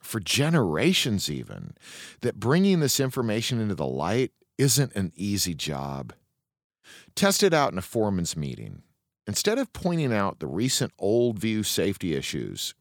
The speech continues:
who, what was wrong, ask questions related to the authority piece.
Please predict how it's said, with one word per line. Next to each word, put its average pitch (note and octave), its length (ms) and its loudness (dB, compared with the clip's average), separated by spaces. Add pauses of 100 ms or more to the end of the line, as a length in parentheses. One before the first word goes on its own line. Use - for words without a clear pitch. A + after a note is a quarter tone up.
(140)
who, A#2+ 340 8
what F2+ 480 2
was D#2 220 -4
wrong, G1+ 560 -10 (760)
ask F#3 220 2
questions C3 760 -2
related G#2 460 0
to - 100 -6
the F#2 120 -2
authority E2+ 480 -2
piece. - 540 -10